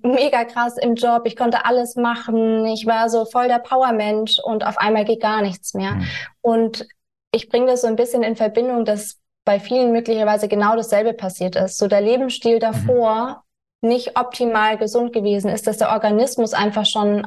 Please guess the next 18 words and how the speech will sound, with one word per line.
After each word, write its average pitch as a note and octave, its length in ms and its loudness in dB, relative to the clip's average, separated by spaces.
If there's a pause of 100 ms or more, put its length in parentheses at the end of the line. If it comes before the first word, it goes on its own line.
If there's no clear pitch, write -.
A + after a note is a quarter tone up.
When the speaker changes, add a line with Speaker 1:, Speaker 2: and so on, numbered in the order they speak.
Speaker 1:
angekratzt A#3+ 580 -2
war, F#3+ 140 0
nicht G3 220 -2
stark G#3+ 320 -2
genug, G3 420 -2 (320)
vielleicht A3+ 320 2
sogar A3+ 300 2
schon G#3+ 200 0
vorher B3 720 2
Autoimmunprozesse A3+ 920 -2
da G#3+ 280 2
waren, G3 220 0
also G3+ 200 0
wie A3 120 2
bei G#3+ 160 2
mir. G#3+ 500 0
Ich - 160 -8
habe A3 160 -2